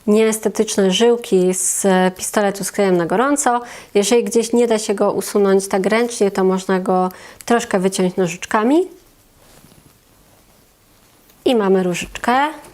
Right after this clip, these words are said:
Moja druga jest taka czerwona. Wygląda to naprawdę pięknie i jeżeli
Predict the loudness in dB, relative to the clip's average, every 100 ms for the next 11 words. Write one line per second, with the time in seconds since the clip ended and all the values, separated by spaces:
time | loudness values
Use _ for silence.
0 | -18 -16 -16 -14 -16 -16 -8 -2 -2 -2
1 | -2 -2 -2 -4 -6 -10 -12 -12 -12 -6
2 | -4 -2 -4 -10 _ _ _ _ _ _
3 | _ _ _ _ _ _ _ _ _ _
4 | _ _ _ _ _ -6 0 2 2 2
5 | 0 0 0 -2 0 -4 -2 0 0 0
6 | 0 0 -6 -18 -14 0 2 4 2 2
7 | 2 0